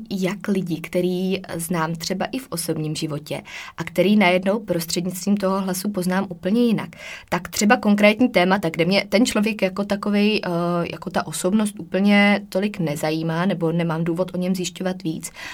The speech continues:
ale zajímá mě to, co říká. A pak jsou tady lidi, který propojí obě dvě roviny.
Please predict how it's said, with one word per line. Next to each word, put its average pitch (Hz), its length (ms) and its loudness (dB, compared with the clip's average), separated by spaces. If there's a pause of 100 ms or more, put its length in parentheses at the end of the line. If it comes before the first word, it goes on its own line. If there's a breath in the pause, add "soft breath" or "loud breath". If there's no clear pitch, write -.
ale 185 160 0
zajímá 185 340 2
mě 208 160 4
to, 190 120 -2
co 196 180 -2
říká. 175 380 -6 (360 loud breath)
A 175 60 -4
pak 190 180 0
jsou 208 120 2
tady 220 220 4
lidi, 202 220 2
který 226 260 -2
propojí 190 500 -2
obě 185 240 -2
dvě 247 180 0
roviny. 165 400 -4